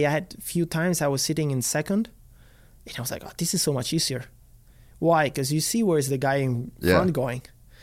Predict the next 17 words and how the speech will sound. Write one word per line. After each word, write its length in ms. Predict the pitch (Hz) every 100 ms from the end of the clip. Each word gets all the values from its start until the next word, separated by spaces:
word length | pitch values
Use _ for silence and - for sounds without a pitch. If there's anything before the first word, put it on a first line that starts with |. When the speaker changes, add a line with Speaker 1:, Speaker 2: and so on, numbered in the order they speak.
| - - - -
Speaker 1:
Second, 480 | - 196 139 117 - -
'cause 220 | 185 160 - - - - 185
in 60 |
second, 280 | 185 262 254
you 60 | 208
only 120 | 214
need 100 | 202
to 60 | 190
make 180 | 185 160
one 180 | 160 143
pass, 280 | 131 131 156
you 60 |
know? 160 | 170 202
Speaker 2:
<laughs> 120 | -
Speaker 1:
So 160 | 185 214
that's, 540 | - 196 196 185
Speaker 2:
Yeah, 60 | -